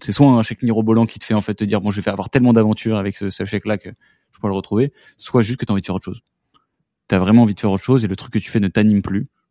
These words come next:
profondément. Et là, bah, là, c'est fine parce qu'en fait, t'as envie de faire autre chose et tu dis, « Ok, je vends, mais parce que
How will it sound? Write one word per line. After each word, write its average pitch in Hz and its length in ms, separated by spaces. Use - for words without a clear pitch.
profondément. 101 600
Et 95 100
là, 107 160
bah, 90 500
là, 107 180
c'est 123 120
fine 170 160
parce 120 120
qu'en - 80
fait, 131 100
t'as 110 100
envie 101 180
de - 60
faire 120 100
autre 113 120
chose 117 120
et 98 40
tu - 100
dis, « 117 120
Ok, 131 140
je 107 140
vends, 135 140
mais 139 100
parce - 180
que 120 420